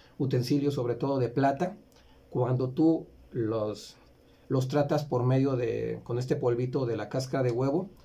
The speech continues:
vas a limpiar la plata, vas a limpiar el cobre y vas a hacer que brille mejor.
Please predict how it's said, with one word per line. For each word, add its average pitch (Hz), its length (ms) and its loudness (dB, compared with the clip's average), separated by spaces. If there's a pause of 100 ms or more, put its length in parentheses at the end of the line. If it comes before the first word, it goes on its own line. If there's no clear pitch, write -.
(260)
vas 131 240 0
a 143 40 2
limpiar 123 340 0
la 117 140 -2
plata, 117 380 -4 (180)
vas 123 160 -4
a 123 40 -2
limpiar 117 280 -2
el 117 120 -4
cobre 151 440 2 (340)
y 127 80 -2
vas 127 180 0
a 131 40 0
hacer 127 220 0
que 123 120 -4
brille 120 460 -4 (140)
mejor. - 340 -12